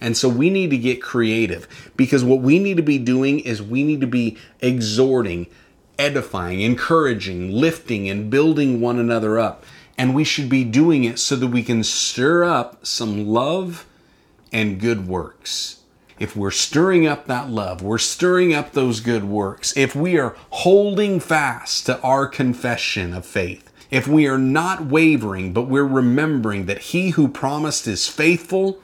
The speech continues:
if we can encourage one another with that, when times are uncertain and things are getting rough and we're feeling like we're gonna be struggling,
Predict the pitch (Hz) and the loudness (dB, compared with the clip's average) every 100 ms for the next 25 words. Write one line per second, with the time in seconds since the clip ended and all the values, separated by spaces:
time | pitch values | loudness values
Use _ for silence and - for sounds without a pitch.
0 | - 120 151 147 120 113 - - 196 208 | -4 0 0 2 2 0 -2 2 4 6
1 | 185 156 208 196 196 185 190 190 190 180 | 4 0 0 2 2 2 2 0 0 -2
2 | 180 165 - - 127 113 - - 185 214 | 0 -4 -12 -2 0 0 -2 -6 -2 0
3 | 208 190 170 160 160 - - 127 95 95 | 2 2 0 0 0 0 -2 0 -2 -6
4 | 82 - - 127 123 120 - 202 208 185 | -12 -18 -8 0 0 0 2 2 2 0
5 | 190 160 160 156 113 110 87 - - 127 | 0 2 2 2 0 -2 -4 -12 -4 -2
6 | 127 127 - 175 208 208 190 165 160 151 | 0 -2 0 0 2 2 0 -2 -2 0
7 | 156 147 139 147 135 - 131 113 95 90 | 0 0 0 -2 -2 -4 -4 -4 -6 -8
8 | 82 | -10